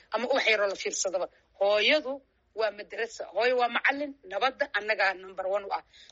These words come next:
Generaalka xidigaha xiran ama maaragtay, een, een, askariga la bisana dareyska xiran,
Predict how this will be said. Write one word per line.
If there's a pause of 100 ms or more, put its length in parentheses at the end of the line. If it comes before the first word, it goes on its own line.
Generaalka
xidigaha
xiran (340)
ama
maaragtay, (120)
een,
een,
askariga
la
bisana
dareyska
xiran,